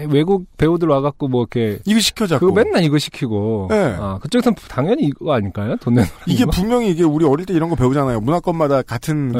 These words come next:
Speaker 1: 네.
Speaker 2: 핸드사인이 다르다, 다른 뜻을 가지고 있다고.
Speaker 1: 네.
Speaker 2: 이건 어딘가에서 분명히 부모 욕일 거라고 생각해요, 저는. <laughs> 그,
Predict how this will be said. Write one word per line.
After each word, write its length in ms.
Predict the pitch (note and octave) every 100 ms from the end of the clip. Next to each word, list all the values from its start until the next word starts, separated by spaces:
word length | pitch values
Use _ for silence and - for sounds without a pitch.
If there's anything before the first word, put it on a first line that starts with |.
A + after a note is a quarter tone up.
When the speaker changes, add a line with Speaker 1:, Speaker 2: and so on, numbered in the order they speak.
| A#2+
Speaker 1:
네. 40 |
Speaker 2:
핸드사인이 420 | D#3+ E3+ F3 D3
다르다, 320 | B2 B2+ B2 A#2+
다른 200 | C#3 D#3
뜻을 160 | D#3
가지고 220 | B2+ G2 F#2+
있다고. 520 | - F2 F2 F2 E2+
Speaker 1:
네. 320 | F#2 D#2 D#2
Speaker 2:
이건 240 | E2 E3+ D#3+
어딘가에서 500 | A#2 G#3+ G#3+ G3+ F#3
분명히 380 | - C#3+ F3 G3
부모 340 | D#3+ C#3+ A3 F3+
욕일 200 | C3 C#3
거라고 260 | C3+ A#2
생각해요, 440 | A2+ A#2+ - G#2+ F2+
저는. 180 | F2
<laughs> 440 | E2+ D#2+ D2+ C#2+ - - - - - - - - - -
그, 420 | D#3+ A3+ - D3+